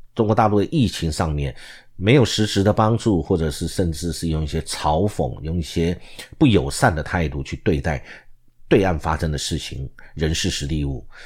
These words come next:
其实这个事情这一段时间，我相信累积了很大的一个怨气，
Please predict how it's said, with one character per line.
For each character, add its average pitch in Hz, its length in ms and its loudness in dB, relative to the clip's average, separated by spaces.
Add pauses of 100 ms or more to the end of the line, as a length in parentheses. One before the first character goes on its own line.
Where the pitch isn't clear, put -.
(160)
其 - 100 0
实 95 80 2
这 113 100 0
个 107 80 2
事 95 140 0
情 78 240 -2
这 107 120 2
一 90 60 2
段 87 160 0
时 73 160 -8
间， 80 160 -6
我 92 80 -4
相 160 200 0
信 156 180 -2
累 87 260 0
积 113 220 0
了 113 180 0 (300)
很 73 400 -2
大 117 220 2
的 82 80 0
一 76 80 -2
个 80 80 -2
怨 87 200 2
气， 69 300 -8